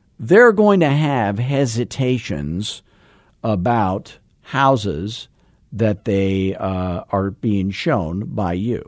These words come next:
So one of the rules, one of the secrets, is to expect that. You know, they're not gonna like everything about every house, of course.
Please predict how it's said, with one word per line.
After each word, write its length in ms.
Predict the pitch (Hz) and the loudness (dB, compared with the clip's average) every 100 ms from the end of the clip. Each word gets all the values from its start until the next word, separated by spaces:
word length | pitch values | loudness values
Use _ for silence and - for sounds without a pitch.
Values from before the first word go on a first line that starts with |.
| - _ _ _ _ _ | -18 _ _ _ _ _
So 420 | - 110 98 - _ _ _ | -2 0 0 -4 _ _ _
one 440 | - 135 139 175 | -18 -4 4 6
of 100 | 175 | 6
the 80 | 117 | 4
rules, 680 | 101 98 87 85 101 110 - _ _ _ _ _ _ _ _ _ _ | 2 0 0 -2 -4 -6 -16 _ _ _ _ _ _ _ _ _ _
one 200 | - 107 | -2 0
of 80 | 87 | 0
the 80 | 67 | -4
secrets, 600 | - 113 - 67 64 - - | -4 -4 -4 -10 -10 -8 0
is 140 | 175 | 0
to 160 | - 196 | 4 2
expect 380 | 170 - 233 - | 2 2 2 2
that. 260 | 80 - _ _ - | -2 -2 _ _ 0
You 80 | 143 | 2
know, 200 | 98 92 | 2 2
they're 180 | 120 143 | 2 4
not 180 | 170 | 4
gonna 160 | 151 127 | 4 4
like 300 | 123 127 123 | 6 4 4
everything 500 | 120 113 110 110 107 | 2 2 0 0 0
about 260 | 95 101 101 | 2 2 0
every 260 | 87 90 | -2 -4
house, 380 | 104 147 64 - | -4 -4 -6 -10
of 120 | 90 | -12
course. 440 | - 113 - - | -6 -6 -6 -14